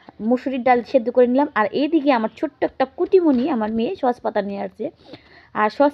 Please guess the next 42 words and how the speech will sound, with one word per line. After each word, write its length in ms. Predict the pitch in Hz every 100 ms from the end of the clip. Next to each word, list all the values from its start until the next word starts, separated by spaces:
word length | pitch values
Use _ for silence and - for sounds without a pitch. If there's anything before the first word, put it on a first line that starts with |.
| -
পাতা 220 | 311 285
হলে 220 | 254 247 254
কিন্তু 340 | 269 269 381 -
ফুচকা 340 | 254 247 -
আরও 140 | 185 196
বেশি 220 | 202 208
মজা 320 | 190 180 190
লাগে। 240 | 180 170 -
আর 180 | 196 202
এদিকে 280 | 240 277 320
হচ্ছে 220 | 320 302
আমি 160 | 240 208
বাসায়, 380 | 208 202 226
দেখেন, 260 | 196 196 240 - - - -
সুন্দর 360 | 349 349 330 311
করে 200 | 254 226
ফুচকাগুলো 600 | 226 240 262 226 254 247
স্বাস্থ্যসম্মতভাবে 1000 | - 226 - 269 269 247 254 269 285 359
ভেজে 220 | 311 220
নিচ্ছি। 300 | 190 185 - - _ _ -
বাসায় 340 | 170 185 262
বানানো 380 | 262 294 311 311
প্রত্যেকটা 480 | 285 294 - 285 311
জিনিসই 360 | 233 233 233 285
কিন্তু 240 | 294 277
অনেক 220 | - 214 208
বেশি 300 | 226 269 381 - - - -
স্বাস্থ্যসম্মত। 600 | 254 - 254 190 165 160
আর 180 | 107 202
এদিকে 280 | 240 269 302
হচ্ছে 280 | 302 302 285
শুকনা 300 | 277 254 220
মরিচ, 220 | 175 180 -
শুকনা 260 | 277 320
মরিচ 200 | 330 339 -
ছাড়া 140 | 302 269
ফুচকাটা 440 | 277 262 - 233
জমে 380 | 170 202 170 143
না। 100 | - - - - - _
আর 140 | - 220
দেখেন 300 | 247 311 294
ফুচকা 340 | - 269 294